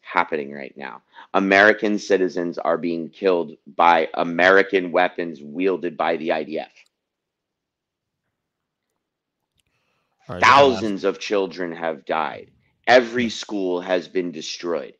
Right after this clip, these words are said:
Speaker 1: Every university has been destroyed. Every hospital has been destroyed.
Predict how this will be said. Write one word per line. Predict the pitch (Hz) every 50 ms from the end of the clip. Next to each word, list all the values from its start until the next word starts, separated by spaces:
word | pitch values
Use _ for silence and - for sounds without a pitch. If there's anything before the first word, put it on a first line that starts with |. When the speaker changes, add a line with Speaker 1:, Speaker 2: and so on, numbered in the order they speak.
| _ _ _ _ _ _ -
Speaker 1:
Every | 117 127 123 123 131 131
university | 117 104 107 110 110 107 92 87 98 98 92 - - 90 82 82
has | 82 85 85 82 76 -
been | - 85 82 80
destroyed. | 73 73 - - - - 78 73 67 - - _ _ _ _ _ _ _ _ _ -
Every | 113 120 120 120 117 123 131 123
hospital | 113 - - 113 117 113 - - - 101 95 90 85 80
has | 76 82 82 78 73
been | 71 - 87 80 80
destroyed. | 71 71 - - - - 85 80 69 65 64